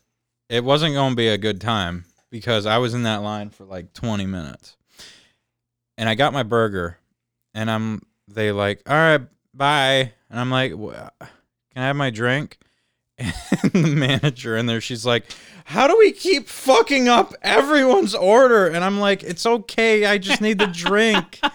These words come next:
Speaker 1: Like, it's okay. I just, you guys got the food right." And she's like, "What, what did you order? Like, what's in your bag?" And I'm like,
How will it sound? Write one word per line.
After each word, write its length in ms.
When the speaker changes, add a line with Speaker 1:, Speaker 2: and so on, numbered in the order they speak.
Speaker 1:
Like, 240
it's 220
okay. 640
I 120
just, 400
you 140
guys 240
got 200
the 100
food 340
right." 320
And 120
she's 240
like, 280
"What, 480
what 260
did 160
you 160
order? 400
Like, 300
what's 400
in 100
your 160
bag?" 560
And 100
I'm 100
like, 260